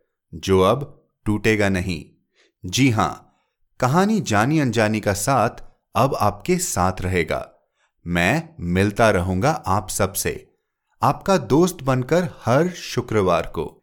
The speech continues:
एक नई कहानी के साथ। बस आप यूं ही बने रहिए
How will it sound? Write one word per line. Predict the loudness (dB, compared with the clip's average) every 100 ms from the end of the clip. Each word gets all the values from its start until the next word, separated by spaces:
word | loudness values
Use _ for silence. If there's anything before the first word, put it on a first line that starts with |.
| _ _
एक | -2 -2 -4 -8
नई | -2 -2 -2
कहानी | -4 -4 -4 -6
के | -6
साथ। | -4 -6 -6 -14 -20 _ _ _ _ _ _ _
बस | 0 0 0 -8 _ _ _
आप | 2 4 2 0
यूं | 0 0
ही | 0
बने | 2 2 2
रहिए | 2 2 0 -2 -16